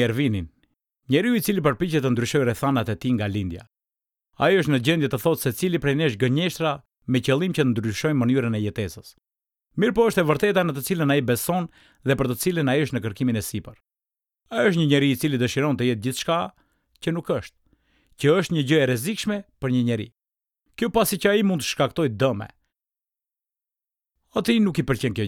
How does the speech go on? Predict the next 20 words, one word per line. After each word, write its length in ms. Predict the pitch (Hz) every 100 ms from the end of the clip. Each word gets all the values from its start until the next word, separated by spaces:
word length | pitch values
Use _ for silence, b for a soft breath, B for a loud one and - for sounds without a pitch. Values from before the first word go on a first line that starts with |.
| 90
gjë. 140 | - _ _ _
Ai 140 | 135 123
bëhet 240 | 123 113
cak 220 | - 107 113
investigimeve, 720 | 104 - 110 165 208 208 190 - 110
gjë 180 | 143 -
që 120 | 123
e 60 | 104
cënon 300 | 120 165 208 -
qëllimin 460 | 113 175 202 190 - _ -
e 80 | 120
tij 220 | 202 196
për 160 | 143 127
të 60 |
bërë 200 | 120 135
i 20 | -
fuqishëm. 440 | 120 - - 120 _ _ _ _ _ _ _ _ _ _ _ _ _ _ _ _ _ _ _ _ _ _ _ _ _ -
Në 120 | 120 139
restorantin 480 | - 160 196 190 151
tim 220 | 202